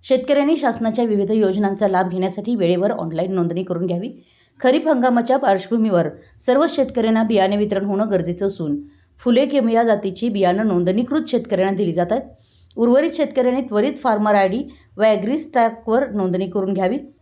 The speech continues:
असं त्यांनी सांगितलं. पेरणीनंतर रोग नियंत्रणासाठी वेळेवर फवारणी करणं गरजेचं असून, या हंगामात बियाणांचा तुटवडा जाणवू नये यासाठी नियोजनबद्ध वाटप सुरू आहे, असं प्रतिपादन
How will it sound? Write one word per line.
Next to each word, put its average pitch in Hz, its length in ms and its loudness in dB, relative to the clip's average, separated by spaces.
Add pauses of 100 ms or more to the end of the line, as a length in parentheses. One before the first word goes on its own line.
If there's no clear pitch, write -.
(240)
असं 175 180 -8
त्यांनी 196 200 0
सांगितलं. 180 460 -6 (480)
पेरणीनंतर 269 580 2
रोग 226 200 2
नियंत्रणासाठी 226 640 -2
वेळेवर 196 300 2
फवारणी 208 400 2
करणं 247 340 0
गरजेचं 196 360 -2
असून, 175 280 -4 (460)
या 226 200 2
हंगामात 262 460 0
बियाणांचा 208 600 0
तुटवडा 202 300 2
जाणवू 190 300 -2
नये 165 240 -2 (340)
यासाठी 240 340 0
नियोजनबद्ध 233 680 2
वाटप 226 320 0
सुरू 214 220 -6
आहे, 196 200 0
असं 254 180 -2
प्रतिपादन 190 540 -2